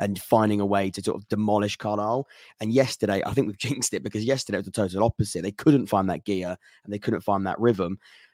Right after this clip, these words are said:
Um, Barnsley really clinical in that first half, scored their only shot on target, but then you look back and Bolton only created an X G of zero point three two in that first forty-five. So really, really passive. They had majority of the possession, over seventy percent of the ball. Again, that's the way Ian Evatt wants his side to play, with ultimate control, but nothing to show for it.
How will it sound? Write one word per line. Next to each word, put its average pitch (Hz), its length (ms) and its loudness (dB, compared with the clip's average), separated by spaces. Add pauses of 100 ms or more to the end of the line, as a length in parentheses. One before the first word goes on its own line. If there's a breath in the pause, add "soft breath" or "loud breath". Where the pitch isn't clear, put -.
Um, 107 340 0
Barnsley 147 280 10
really 123 200 6
clinical 123 280 2
in 117 60 6
that - 80 0
first 117 240 4
half, 117 180 4
scored 113 220 -2
their 107 80 2
only 104 100 0
shot 104 300 -2
on 95 100 -6
target, 123 640 2
but - 80 -4
then 98 140 -10
you 104 80 -4
look - 180 0
back 107 280 -4
and 104 100 -12
Bolton 104 320 0
only 101 100 0
created 101 320 -2
an 101 80 0
X - 140 -8
G 104 140 -4
of 95 80 -4
zero 98 160 -2
point - 220 -6
three 92 220 -4
two 101 160 -4
in 95 60 -2
that 76 140 -8
first 90 260 -6
forty-five. 90 500 -4
So 98 140 -2
really, 110 640 4 (280 loud breath)
really 101 380 4
passive. 95 400 -2
They 104 60 2
had 101 100 4
majority 104 320 4
of 82 40 -4
the 85 60 -10
possession, 95 460 -4
over 98 140 -2
seventy 98 440 -6
percent 87 180 -6
of 87 60 -6
the 90 60 -10
ball. 120 380 6 (560 soft breath)
Again, 104 220 -8 (140)
that's 101 160 -4
the 101 60 -4
way 92 160 0
Ian 92 140 0
Evatt 95 160 0
wants 98 180 -4
his 95 100 -6
side 95 160 -2
to - 60 -12
play, 104 240 2
with 98 100 0
ultimate 95 380 -4
control, 104 340 -4
but - 120 -8
nothing 104 300 -2
to 90 80 -8
show 117 260 8
for 98 220 2
it. - 80 4